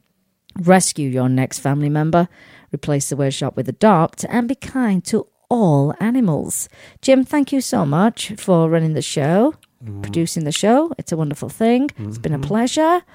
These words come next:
Speaker 1: And, uh, everyone, please take a, take a moment to like us on Facebook, follow us on Instagram and Twitter. And as I said, don't forget to post pics of your pets, and we love to see those fur babies. Today, you have been listening to Vegas Rock Dog Radio, where it's all about pets, people, and pop culture.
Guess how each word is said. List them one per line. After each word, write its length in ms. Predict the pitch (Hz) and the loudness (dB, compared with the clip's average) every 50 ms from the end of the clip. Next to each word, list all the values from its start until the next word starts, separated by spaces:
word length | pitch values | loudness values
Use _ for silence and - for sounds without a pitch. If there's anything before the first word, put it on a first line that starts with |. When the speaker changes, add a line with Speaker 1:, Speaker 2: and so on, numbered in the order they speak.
| - - - - - - - - - - - | -20 -20 -20 -20 -20 -20 -20 -20 -20 -12 -4
Speaker 1:
And, 420 | - 190 190 196 196 196 196 - | 0 0 2 4 2 2 2 4
uh, 40 | 214 | 4
everyone, 340 | 208 - 240 233 247 240 233 | 4 4 4 4 4 4 4
please 180 | - 294 285 | 2 0 2
take 220 | - - 277 - - | 2 2 0 2 0
a, 140 | 202 - - - | -2 -4 -2 -2
take 160 | - 220 - | -2 0 2
a 40 | 214 | 2
moment 240 | 208 208 208 202 - | 4 4 4 2 2
to 80 | 208 190 | 2 2
like 280 | 190 185 196 190 - | 4 2 2 2 0
us 140 | 202 180 - | 0 0 0
on 160 | - 185 180 175 | -2 -2 -2 0
Facebook, 520 | - - 175 175 - - - 180 180 175 - | 0 0 0 0 0 0 0 2 2 2 0
follow 140 | - 151 156 | 0 0 0
us 60 | 175 | 0
on 100 | 185 180 | 0 0
Instagram 460 | 170 165 165 - - 160 170 165 180 | 0 0 -2 -4 -4 -4 -2 0 0
and 80 | 185 196 | 0 -2
Twitter. 320 | - - 165 160 - - 160 | -2 -4 -4 -4 -2 -2 -2
And 240 | 160 165 160 151 - | -2 -2 -2 -4 -4
as 220 | - 127 143 - - | -6 -6 -6 -4 -4
I 60 | 185 | -6
said, 360 | 180 - - 302 381 359 277 | -4 -4 -4 -2 -2 -2 0
don't 220 | - 185 190 - - | 0 0 0 0 0
forget 320 | - 247 262 302 311 - | -2 0 0 0 -2 -4
to 80 | - 254 | -6 -2
post 280 | - 294 277 269 - - | 2 2 2 2 0 -4
pics 260 | - - - - - | -10 -10 -8 -6 -4
of 80 | 254 262 | -2 -2
your 80 | 269 | -2
pets, 540 | 269 - 330 349 339 - - - - - - 220 | 0 2 2 2 2 0 -2 -6 -10 -4 -2 0
and 80 | 185 | 0
we 100 | 170 170 | 0 0
love 120 | 156 160 - | -2 -4 -4
to 100 | - 220 | -6 -8
see 200 | - - 240 233 | -6 -4 -4 -2
those 220 | 226 233 240 247 | -2 -2 -2 -2
fur 280 | - - 311 302 311 311 | -2 -2 0 0 2 2
babies. 500 | 311 294 294 262 277 277 285 269 - - - - - - - - - - - - - - - _ | 2 2 2 2 2 0 0 -2 -4 -10 -16 -20 -20 -20 -20 -20 -20 -20 -20 -20 -20 -20 -14 _
Today, 400 | - - 240 285 285 226 180 151 - - - _ _ _ - | -2 2 4 6 6 6 4 2 0 -8 -20 _ _ _ 0
you 120 | 196 196 | 4 4
have 120 | 220 226 214 | 6 6 6
been 140 | 240 233 | 4 4
listening 360 | 226 185 - - 165 151 147 160 | 4 4 2 0 -2 -2 -2 -2
to 380 | - - 160 147 143 143 196 - | 0 0 0 0 0 -2 -4 -6
Vegas 380 | - - 165 135 143 190 180 - | -2 0 0 0 2 0 -2 0
Rock 180 | - 143 - - | -2 -4 -2 -2
Dog 180 | 247 302 - 226 | -2 -2 0 0
Radio, 400 | 175 143 139 - 147 160 165 240 | 0 2 2 0 0 0 0 0
where 180 | 233 262 339 | 0 0 0
it's 180 | 349 - - - | -2 -2 0 2
all 180 | 320 311 320 | 2 4 4
about 300 | 320 311 311 285 269 - | 4 2 2 0 0 -2
pets, 320 | - - 208 - - - - | -4 -4 -2 -2 -4 -6 -10
people, 460 | - - 202 196 - - 185 190 - - | -10 -8 -8 -8 -4 -4 -2 -2 -2 -2
and 280 | - 160 156 160 160 | -2 -2 -2 -2 -4
pop 280 | - - 160 170 - _ | -4 -4 -4 -4 -4 _
culture. 500 | - - 139 139 131 - - 143 143 143 | -4 -2 -2 -2 -2 -2 -2 -2 -2 -2